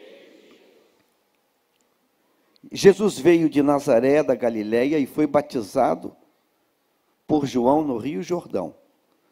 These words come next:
Logo, ao sair da água, Jesus viu os céus se abrindo e o Espírito descendo como pomba sobre ele.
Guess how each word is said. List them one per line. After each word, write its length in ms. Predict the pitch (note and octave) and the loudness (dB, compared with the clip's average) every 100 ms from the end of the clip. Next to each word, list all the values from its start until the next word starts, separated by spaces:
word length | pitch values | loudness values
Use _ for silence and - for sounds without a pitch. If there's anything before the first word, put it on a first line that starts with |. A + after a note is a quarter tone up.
| _ - | _ 0
Logo, 640 | C3+ D#3 E3 G3+ G#3+ B3 _ _ _ _ _ _ - | 4 4 4 0 -8 -12 _ _ _ _ _ _ -4
ao 140 | C3+ | -4
sair 480 | C3+ - A#2 E3 G3+ | -4 -6 -6 -6 -6
da 180 | E3+ A#2 | -4 -4
água, 420 | G#2+ C3 C3 D#3 _ _ _ _ _ _ _ _ - | -4 -6 -10 -16 _ _ _ _ _ _ _ _ -8
Jesus 480 | G3 F#3+ A3 F#3+ | 2 2 2 -2
viu 340 | D3+ A3 B3 A3+ | -2 0 0 0
os 220 | D#3+ C3+ | -4 -4
céus 420 | - E3+ F#3 G3 | -4 0 2 0
se 200 | - - | -6 -4
abrindo 680 | A2+ - C#3 E3 A3 A3+ A3 _ _ _ _ _ _ _ _ _ _ _ _ | -4 -2 -4 -4 -8 -10 -16 _ _ _ _ _ _ _ _ _ _ _ _
e 220 | - F3 | 4 8
o 100 | D#3+ | 8
Espírito 840 | C#3 - - G#3 A#3 A#3+ A#3+ F3 | 6 -2 -4 2 4 4 2 0
descendo 800 | D3 B2+ A2 - D#3 E3+ F#3 D3+ | 0 -2 -4 -4 0 0 0 -6
como 420 | - - C3+ A#2 | -6 -2 -2 -2
pomba 540 | G#2 - A#2+ C#3+ D#3 A#2+ | -6 0 2 2 0 -4
sobre 540 | - A#2 G#2+ F2+ F2+ | -4 -8 -8 -10 -8
ele. 280 | G#2 B2+ | -8 -8